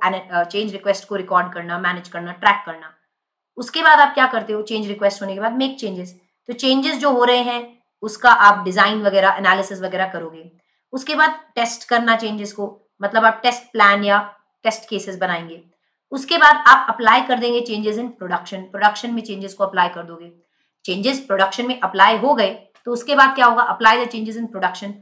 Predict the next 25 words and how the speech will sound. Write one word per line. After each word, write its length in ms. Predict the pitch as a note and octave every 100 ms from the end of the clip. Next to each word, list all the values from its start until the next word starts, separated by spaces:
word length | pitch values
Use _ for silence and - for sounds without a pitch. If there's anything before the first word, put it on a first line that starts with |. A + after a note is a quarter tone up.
| _ _
उसके 240 | A#3 - D4+
बाद 140 | C#4+
अगर 200 | C#4 C#4+
कोई 100 | C#4+
minor 300 | A#3+ A3 A#3+
changes 360 | B3 A#3+ A#3 A#3+
की 80 | A3+
जरूरत 400 | A3 A3+ A#3 A#3
है, 80 |
तो 100 | A#3
minor 300 | A3 F3 F3+
changes 280 | F3+ F#3 G3
हो 60 | G3
जाएंगे। 460 | G3 G3 G3 G3 _ _ _
चीजों 240 | A#3 A#3 B3
को 100 | B3
आप 180 | A3+
document 420 | F3+ F3 G#3 G#3 G#3
कर 160 | G3
दोगे 200 | G3+ C4
और 100 | C#4
user 340 | G3 F#3+ G3+ G3+
को 100 | C4+
training 420 | F#3 F3 E3+ E3
दोगे, 300 | D#3+ D#3+